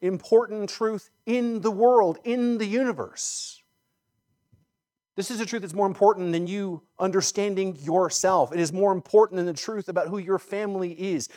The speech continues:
It is more important than the truth of your, your citizenship status.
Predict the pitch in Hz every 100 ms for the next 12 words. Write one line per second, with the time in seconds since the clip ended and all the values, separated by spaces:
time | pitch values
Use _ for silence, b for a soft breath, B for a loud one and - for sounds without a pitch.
0 | b - 190 156 190 208 196 - 220 190
1 | 185 175 156 - 214 226 165 143 - -
2 | _ _ _ _ _ _ _ _ _ b
3 | b - 165 196 175 B B _ _ 170
4 | 175 - 240 220 190 139 - - - 131
5 | - - 143 117 104 - - -